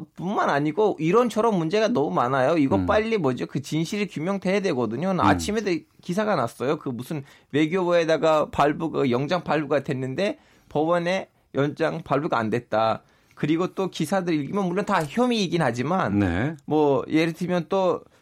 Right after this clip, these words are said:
Speaker 1: 법, 어, 법원장님의 사태가 다룰 것 같았는데 이석기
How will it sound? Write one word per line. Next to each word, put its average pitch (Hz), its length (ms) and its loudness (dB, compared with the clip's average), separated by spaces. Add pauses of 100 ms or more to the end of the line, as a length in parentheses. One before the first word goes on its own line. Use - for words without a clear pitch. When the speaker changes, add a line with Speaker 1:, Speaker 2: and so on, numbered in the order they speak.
(140)
Speaker 1:
법, 156 320 0
어, 143 260 2
법원장님의 165 1040 0 (300)
사태가 165 720 0
다룰 165 300 0
것 180 160 -6
같았는데 151 640 -2
이석기 160 720 -2